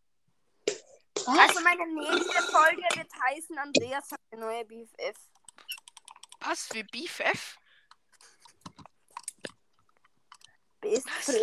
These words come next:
Speaker 3: labert der,
Speaker 2: Ja.
Speaker 3: Digga?
Speaker 2: Nichts Gutes.
Speaker 3: Hä, was denn?
Speaker 2: Ich verbrauch einfach,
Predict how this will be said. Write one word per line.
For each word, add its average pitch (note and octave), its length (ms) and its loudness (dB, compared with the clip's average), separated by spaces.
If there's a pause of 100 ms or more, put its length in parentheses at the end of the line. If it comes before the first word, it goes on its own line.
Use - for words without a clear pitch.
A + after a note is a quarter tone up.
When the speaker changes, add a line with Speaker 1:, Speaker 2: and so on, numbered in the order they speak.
Speaker 3:
labert C5+ 640 10
der, B4+ 80 10
Speaker 2:
Ja. A4+ 160 12
Speaker 3:
Digga? A4 480 2 (380)
Speaker 2:
Nichts E4+ 500 6
Gutes. E4 840 6 (640)
Speaker 3:
Hä, G3+ 260 -8
was C4 240 -6
denn? F3+ 200 -14 (3500)
Speaker 2:
Ich E4 140 0
verbrauch B3 500 10
einfach, C4+ 340 6